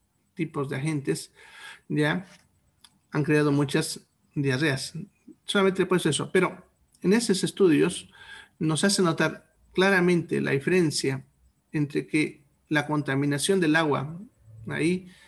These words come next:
no es de origen animal, sino de origen humano, ya, ya que se estudió y se vio que la presencia de Rhodococcus era nulo, ¿ya? <clears throat> Hace unos años, en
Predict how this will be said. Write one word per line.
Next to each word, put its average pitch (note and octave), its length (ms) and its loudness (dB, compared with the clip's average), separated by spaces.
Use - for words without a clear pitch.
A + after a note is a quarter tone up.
no E3 220 2
es F#3 140 2
de D#3+ 60 2
origen D3+ 540 -2
animal, C3 440 -4
sino D#3+ 360 0
de D#3+ 80 0
origen E3 640 -4
humano, D#3+ 480 -4
ya, D3 440 -4
ya D3+ 180 -2
que - 360 -2
se - 160 -4
estudió D#3+ 680 0
y D#3+ 140 -4
se C#3+ 160 -4
vio D3 220 0
que D3+ 140 0
la C#3+ 140 0
presencia D3+ 440 -2
de C#3+ 60 0
Rhodococcus D3 720 -2
era C#3 200 -4
nulo, C3 380 -2
¿ya? D3+ 320 -4
<clears throat> E3 460 2
Hace - 300 0
unos G3 260 4
años, F3 560 0
en C3 640 0